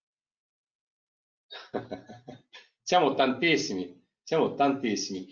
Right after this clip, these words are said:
e non ne ho sbagliate negli ultimi, ciao Enrico, ben arrivato, negli ultimi, insomma, magari c'era anche prima,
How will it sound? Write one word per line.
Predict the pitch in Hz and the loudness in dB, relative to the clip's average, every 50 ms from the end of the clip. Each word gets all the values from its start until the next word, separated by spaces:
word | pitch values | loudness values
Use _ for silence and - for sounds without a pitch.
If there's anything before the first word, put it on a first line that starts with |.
| - - | -6 0
e | 151 151 | 2 4
non | 156 170 170 | 4 4 6
ne | 175 170 | 6 6
ho | 170 175 160 | 6 6 6
sbagliate | 147 - 143 139 143 156 165 156 135 - - 120 | 4 4 2 2 4 4 4 4 4 2 0 0
negli | 120 120 120 127 | 0 0 2 2
ultimi, | 147 156 156 156 160 139 131 131 127 120 113 104 - - - _ _ _ _ _ | 2 2 2 0 0 0 2 2 2 0 -2 -4 -8 -14 -20 _ _ _ _ _
ciao | - - 156 156 151 | 2 4 6 6 6
Enrico, | 143 143 143 131 - - 131 | 6 4 2 2 0 0 0
ben | 123 131 | 2 2
arrivato, | 139 139 139 135 117 104 101 - - 113 | 4 4 4 6 6 6 4 4 0 0
negli | 117 123 127 127 | 2 2 2 4
ultimi, | 139 151 156 151 - 131 | 4 2 2 2 2 0
insomma, | 120 117 - 139 120 113 | 0 0 0 0 2 2
magari | 117 117 - | 2 2 0
c'era | - 117 107 | 0 -2 -2
anche | 107 101 110 95 | -2 -4 -6 -8
prima, | - 110 98 101 98 | -6 -8 -8 -8 -10